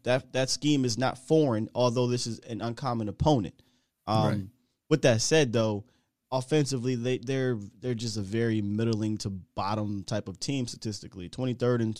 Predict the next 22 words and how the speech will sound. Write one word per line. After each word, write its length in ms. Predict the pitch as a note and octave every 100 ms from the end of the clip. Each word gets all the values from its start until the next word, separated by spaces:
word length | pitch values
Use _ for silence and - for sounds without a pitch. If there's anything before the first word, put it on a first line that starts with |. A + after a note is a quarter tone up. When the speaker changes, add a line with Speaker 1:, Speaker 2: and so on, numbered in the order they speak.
| -
Speaker 1:
points 260 | - B2+ A2
scored, 400 | - A#2 A#2 A2+
twenty-seventh, 680 | - B2 B2+ A#2+ A#2 A#2 A2+ _ _ _ -
uh, 40 | G#2+
in 100 | A2
red 160 | B2 A#2+
zone 220 | A#2+ A#2
scoring, 380 | - A#2 A#2 A2
twenty-eighth 600 | - B2 D3+ C#3 C#3+ B2
in 100 | A2
third 260 | B2 A#2+
down 200 | A2+ A2
conversion. 800 | A2 F#2+ F2+ C#3 C3+ A2 G2 F#2+ - _ _
Uh, 160 | G2 G#2+
so 180 | - A#2+
Speaker 2:
Mm-hmm. 120 | A#2+
Speaker 1:
it's, 120 | B2
it's 220 | - A#2+ -
really 300 | A#2+ D#3+ D#3
not 240 | B2 C3+ B2
a 40 |
productive 720 | - B2 G#2+ B2+ B2+ - C#3+